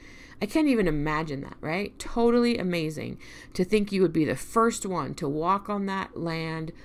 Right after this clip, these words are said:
It would be s-, covered in ice and snow, but still,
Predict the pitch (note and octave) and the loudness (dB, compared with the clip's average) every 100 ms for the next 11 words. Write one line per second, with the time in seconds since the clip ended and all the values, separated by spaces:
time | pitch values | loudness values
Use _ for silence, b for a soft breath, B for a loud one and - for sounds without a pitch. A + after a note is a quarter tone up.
0 | B B - - - E3 D#3 E3 E3+ - | B B -20 -20 -6 -2 -2 -2 -4 -6
1 | - - G3 F#3 G3 G3+ F#3+ G3 G#3 G#3 | -12 -4 0 0 2 2 2 0 -4 -2
2 | E3+ C#3+ D#3+ D#3 - D3 G3 | -2 0 -2 -6 0 0 0